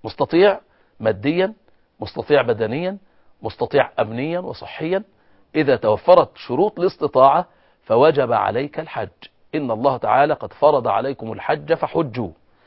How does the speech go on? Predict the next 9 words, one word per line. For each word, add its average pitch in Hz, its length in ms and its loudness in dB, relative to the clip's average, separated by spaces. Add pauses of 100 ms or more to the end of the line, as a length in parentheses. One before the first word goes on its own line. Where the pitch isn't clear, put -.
(360)
طيب، 123 340 -2
الذي، 156 420 0 (580)
آه، 113 420 -2 (100)
أعد، 127 380 6 (760)
آه، 107 220 -2
الراحلة 135 400 4
أو 120 140 4
عنده 131 400 0 (260)
الراحلة، 113 520 0